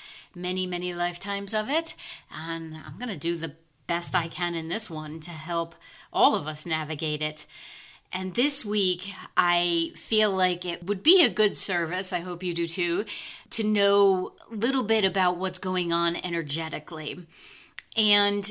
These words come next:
there, this has been happening for years, so don't think you've missed it if you're listening to this four or five months later or whenever it shows up. We are always in a process of expansion, of growth,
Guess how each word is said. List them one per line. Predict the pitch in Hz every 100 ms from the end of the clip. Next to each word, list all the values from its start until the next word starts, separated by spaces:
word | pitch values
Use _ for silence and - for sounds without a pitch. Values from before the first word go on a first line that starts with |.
| - - 190
there, | 233 226 220
this | 208 294
has | 311
been | - 233
happening | 208 156 156 175 170
for | -
years, | 165 147 156 151 151
so | -
don't | 170 180 185
think | 196 190 - 170
you've | 170 170
missed | 170 175 175 180
it | 175
if | 170 160
you're | 175
listening | 165 165 165 165
to | 160
this | 160 160
four | - - 165
or | 156
five | 160 156
months | 156 160 160
later | 196 208 196 202 196 - - - - -
or | 180 170 165 160
whenever | 170 170 160 156
it | 156
shows | - 165 156
up. | 165 156
We | 190 208
are | 208 -
always | 185 185 208 214 196 -
in | - 180
a | 170
process | 160 160 156 - 165 -
of | 170 156
expansion, | 151 - - 196 185 185 180 170
of | 165 143
growth, | 160 175 170 175 165